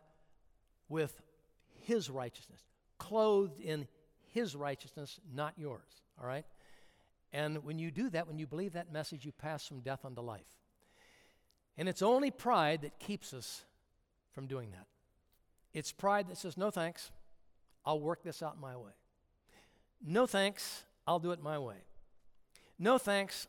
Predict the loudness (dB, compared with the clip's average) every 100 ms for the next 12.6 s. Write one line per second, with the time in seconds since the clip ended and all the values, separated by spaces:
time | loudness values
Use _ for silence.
0 | -4 -2 0 -2 -4 -4 -4 -4 -10 -8
1 | -4 -2 -4 -4 -4 -4 -4 -6 -6 -8
2 | -2 -2 -2 -4 -8 -8 -8 -8 -10 -12
3 | -8 -6 -6 -6 -4 -2 -4 -4 -4 -4
4 | -4 2 4 4 0 -6 -20 -20 -20 -20
5 | _ _ -6 -4 2 2 2 0 0 0
6 | 0 -6 2 2 2 -4 2 2 4 2
7 | 2 2 2 2 0 -4 -6 -6 -6 -2
8 | -2 -2 0 2 0 -4 -10 -8 -6 -4
9 | -2 -2 -6 -10 -4 0 6 8 8 8
10 | 6 8 10 8 6 -2 -4 -8 _ -20
11 | _ _ _ -6 0 4 4 4 -2 -2
12 | -4 -4 -4 -2 -4